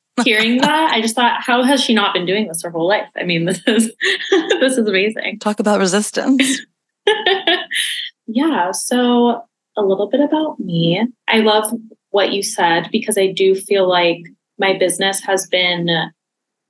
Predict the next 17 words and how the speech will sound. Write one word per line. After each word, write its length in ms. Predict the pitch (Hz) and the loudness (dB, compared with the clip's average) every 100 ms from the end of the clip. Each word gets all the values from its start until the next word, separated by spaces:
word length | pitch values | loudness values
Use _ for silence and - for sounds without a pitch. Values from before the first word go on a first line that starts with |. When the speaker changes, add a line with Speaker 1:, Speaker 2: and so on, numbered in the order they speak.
| _ _ | _ _
Speaker 2:
something 520 | - 190 180 202 190 | -4 -2 0 0 0
that 200 | 180 180 | 0 0
evolves 480 | 180 165 165 170 170 | -2 -2 -2 -4 -8
constantly, 880 | - 156 - - 202 226 240 269 285 | -10 -10 -8 -8 -6 0 2 2 0
and 140 | 185 | -2
hearing 440 | 190 196 190 190 190 | -2 0 2 2 0
you 460 | 185 175 175 175 - _ _ _ 190 | 0 -2 -2 -4 -10 _ _ _ -2
list 380 | 190 196 - | 2 2 0
off 180 | 208 208 | 0 0
all 220 | - 175 | 0 0
the 80 | 180 | 2
different 400 | 185 175 196 175 | 0 -2 -2 -2
things 340 | 220 170 180 175 | -2 -2 -2 -2
we 140 | 175 | -2
do 200 | 165 165 | 2 2
is 200 | 180 - | 0 -2
so 240 | - 165 | -2 -2